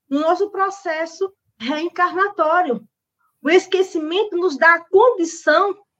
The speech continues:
de crescer mais livremente. Se a gente se atrela ao passado, a gente bloqueia. A gente vai caminhando aqui, de repente vem a, a lapada que a vida dá, né? As topadas que arranca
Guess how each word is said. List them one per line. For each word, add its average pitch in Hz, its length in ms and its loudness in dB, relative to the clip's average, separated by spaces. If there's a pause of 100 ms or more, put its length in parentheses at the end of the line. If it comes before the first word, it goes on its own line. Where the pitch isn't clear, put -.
de 233 180 -4
crescer 339 460 -6
mais 311 240 -4
livremente. 294 800 -4 (460)
Se - 120 0
a 277 60 4
gente 392 240 4
se 392 140 -6
atrela 349 560 2
ao 330 120 2
passado, 269 600 -4
a - 20 -8
gente 311 160 -8
bloqueia. 254 640 -4 (640)
A 214 60 -2
gente 339 240 4
vai 370 220 2
caminhando 359 500 0
aqui, 339 560 4 (160)
de 302 80 -4
repente 339 420 0
vem 339 160 -6
a, 349 240 -2
a 269 140 -8
lapada 320 560 0
que 339 80 -6
a 302 80 -2
vida 262 300 -2
dá, 277 180 0
né? 294 140 -4
As 302 200 -4
topadas 311 720 0
que 320 100 -6
arranca 294 480 -2